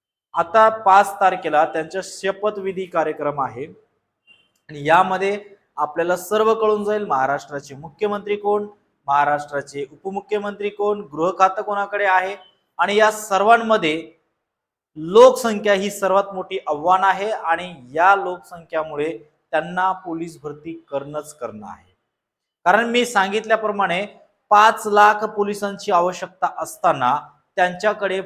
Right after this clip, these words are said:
फक्त आता अडीच लाख पोलीस अव्हेलेबल आहेत, म्हणजे अजून अडीच लाख बाकी आहेत.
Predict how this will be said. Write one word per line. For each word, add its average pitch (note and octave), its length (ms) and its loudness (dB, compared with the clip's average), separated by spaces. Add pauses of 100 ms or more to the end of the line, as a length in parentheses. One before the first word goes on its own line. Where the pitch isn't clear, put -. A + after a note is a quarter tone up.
(120)
फक्त F#3 380 -8
आता D3 840 -2 (440)
अडीच F#3+ 380 -4
लाख F3 480 2
पोलीस D#3 500 -12 (560)
अव्हेलेबल C#3 380 -2
आहेत, - 240 -8 (380)
म्हणजे C#3+ 320 -6 (100)
अजून E3 360 -6 (140)
अडीच E3 320 -6
लाख F3 240 -4
बाकी F3+ 340 -2
आहेत. G#2+ 180 -14